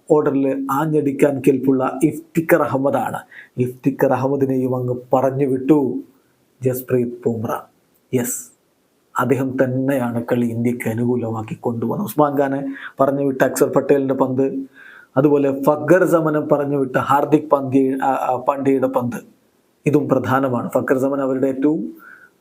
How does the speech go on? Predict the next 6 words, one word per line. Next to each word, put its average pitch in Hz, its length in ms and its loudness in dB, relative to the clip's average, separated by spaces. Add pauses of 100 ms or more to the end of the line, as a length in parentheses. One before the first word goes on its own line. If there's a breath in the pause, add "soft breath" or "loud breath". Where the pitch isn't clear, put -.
(140)
ഡിസ്ട്രക്റ്റീവ് 160 600 2
പവറുള്ള 135 340 0
ബാറ്ററാണ്, 123 600 -2
ഡേഞ്ചറസ് 135 460 0
ബാറ്ററാണ്. - 420 -4 (540)
So, 156 280 2